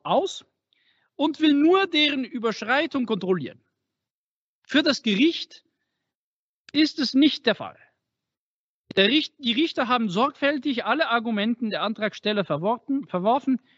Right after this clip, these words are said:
mit interessanter Begründung. Ich lese kurz vor, was das Gericht da sagt. Auf die Frage, ob es während Kulturveranstaltungen bislang nachweislich zu Infektionen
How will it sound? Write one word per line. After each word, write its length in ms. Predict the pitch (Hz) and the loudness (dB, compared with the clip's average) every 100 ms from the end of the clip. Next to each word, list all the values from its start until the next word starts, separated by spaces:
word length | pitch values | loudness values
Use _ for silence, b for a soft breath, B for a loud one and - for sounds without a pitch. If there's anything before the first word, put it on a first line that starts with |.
| _ | _
mit 220 | 220 294 | 0 2
interessanter 880 | - 240 226 220 220 226 226 208 - - | 0 -2 -2 0 0 0 0 -2 -4 -10
Begründung. 680 | 151 175 180 170 110 104 _ _ _ _ _ - | -4 0 2 0 -2 -10 _ _ _ _ _ -2
Ich 200 | 233 254 | 2 2
lese 340 | 226 247 247 226 | 4 4 4 2
kurz 300 | 247 269 - | 0 0 0
vor, 420 | - 175 107 - _ _ _ _ _ - | 2 2 2 -6 _ _ _ _ _ -14
was 180 | 143 139 | -10 -8
das 220 | 143 - | -8 -6
Gericht 420 | 135 170 175 - | 0 2 2 0
da 260 | 139 143 - _ _ | 0 0 -4 _ _
sagt. 520 | - 110 - - - _ _ _ _ _ _ b b b b b b b b b _ _ _ _ _ _ _ _ - | -8 -8 -10 -20 -20 _ _ _ _ _ _ b b b b b b b b b _ _ _ _ _ _ _ _ 2
Auf 260 | 311 359 | 2 2
die 140 | - 269 | 2 2
Frage, 480 | 247 277 349 359 370 381 - _ _ - | 2 2 2 2 -2 -6 -10 _ _ -2
ob 180 | 254 302 | 0 0
es 160 | - | 0
während 260 | 330 311 262 | 0 0 2
Kulturveranstaltungen 1040 | 294 240 349 294 240 - 262 269 247 226 | 2 2 2 0 -2 0 0 0 0 -2
bislang 420 | 208 - 233 202 | -2 0 0 2
nachweislich 640 | 208 302 - 269 240 240 - | 0 0 0 -2 -2 -4 -4
zu 120 | 226 | -6
Infektionen 840 | 214 - 196 - 254 302 330 320 | -8 -6 -6 -2 2 2 0 -2